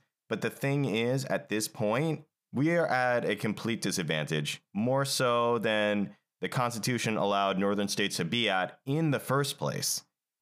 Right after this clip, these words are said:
We are gerrymandered out of many districts that we should be competitive in, and the House of Representatives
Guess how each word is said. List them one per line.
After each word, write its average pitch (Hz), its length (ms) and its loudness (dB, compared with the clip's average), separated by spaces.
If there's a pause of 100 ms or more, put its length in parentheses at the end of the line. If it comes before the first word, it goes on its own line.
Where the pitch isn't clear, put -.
(140)
We 127 220 0
are 156 180 2
gerrymandered 107 1000 2
out 110 240 2
of 98 140 2
many 113 360 2
districts 113 460 -2
that 107 160 0
we 131 160 0
should 156 420 0
be 123 120 0
competitive 80 560 0
in, 76 300 0 (460)
and 120 440 2
the 117 80 0
House 147 240 0
of 151 80 2
Representatives 131 680 0